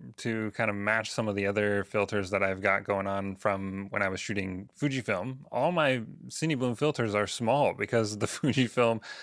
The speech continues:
Cine Bloom filters, like, I just bought those specifically for the small Fujifilm lenses. But recently I just switched over to the Panasonic, and I'm shooting on the, uh, one point eight primes, which are great because they have the, uh, the same filter thread.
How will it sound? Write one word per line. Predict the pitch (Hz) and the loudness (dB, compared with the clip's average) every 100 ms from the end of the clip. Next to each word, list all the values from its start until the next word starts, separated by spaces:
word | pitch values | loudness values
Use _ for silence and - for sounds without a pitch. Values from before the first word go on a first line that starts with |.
| - | -14
Cine | - 127 131 | -2 0 2
Bloom | 117 120 113 | 2 0 0
filters, | - 135 123 113 110 107 107 | 4 4 6 4 4 2 2
like, | 107 104 | 0 0
I | 104 110 107 110 107 117 - - | 0 2 2 0 -6 -12 -20 -2
just | 131 104 | 0 4
bought | 110 135 | 2 4
those | 110 107 | 4 2
specifically | - 110 120 120 120 | 0 -4 -4 0 0
for | 113 113 | 0 0
the | 107 | -2
small | - 104 107 | 0 2 2
Fujifilm | - 110 101 - 101 | 2 -2 0 0 0
lenses. | 101 127 107 107 - - - - | 0 2 2 0 -4 -12 -18 -2
But | - 107 | 2 2
recently | 104 127 131 135 | 2 0 0 2
I | 127 | 2
just | 104 113 - - | 2 -4 -6 -10
switched | - 120 - | -4 -4 0
over | 113 113 | 0 0
to | 113 110 | -4 -6
the | 101 | -4
Panasonic, | 117 113 - 113 131 175 190 - - - | -2 -2 -2 -2 0 -2 -6 -10 -16 -6
and | 113 110 | -2 0
I'm | 101 107 | 0 -2
shooting | - 127 123 117 | -2 -2 0 0
on | 117 113 107 110 | 0 2 2 0
the, | 101 107 107 104 101 | 0 0 2 2 2
uh, | 98 98 | 2 2
one | 101 123 | 2 0
point | - 120 | 2 2
eight | 110 98 | 2 -2
primes, | - 123 127 95 92 | 0 2 2 0 -4
which | 107 101 | -4 0
are | 98 | 0
great | 95 117 117 | 2 2 2
because | 110 113 101 | 0 -2 2
they | 104 | 2
have | 101 110 104 101 - 113 | 4 2 2 -2 -10 -8
the, | 98 123 | -6 -4
uh, | 113 120 | -6 -4
the | 113 | -4
same | - 127 120 113 | 0 2 2 0
filter | - 123 110 | 2 2 2
thread. | 95 101 98 101 | 0 4 6 4